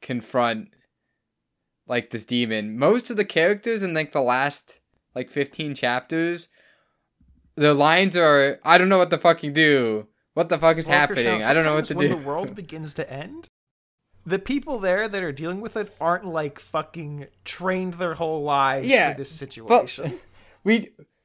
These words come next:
Speaker 1: I, I'm not saying that it has to be the case.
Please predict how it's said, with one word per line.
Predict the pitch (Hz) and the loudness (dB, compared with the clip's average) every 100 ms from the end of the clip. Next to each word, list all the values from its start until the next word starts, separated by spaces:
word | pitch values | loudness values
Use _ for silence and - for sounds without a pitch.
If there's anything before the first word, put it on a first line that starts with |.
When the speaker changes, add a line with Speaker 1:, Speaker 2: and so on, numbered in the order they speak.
| _ _ - | _ _ -2
Speaker 1:
I, | 185 - | -2 2
I'm | 196 | 2
not | 220 208 | 4 2
saying | 208 240 208 | 2 0 4
that | 170 147 - | 2 2 -4
it | 127 | -2
has | 156 156 - | -2 -2 -4
to | |
be | 147 | -8
the | 127 | -4
case. | 175 151 | -2 0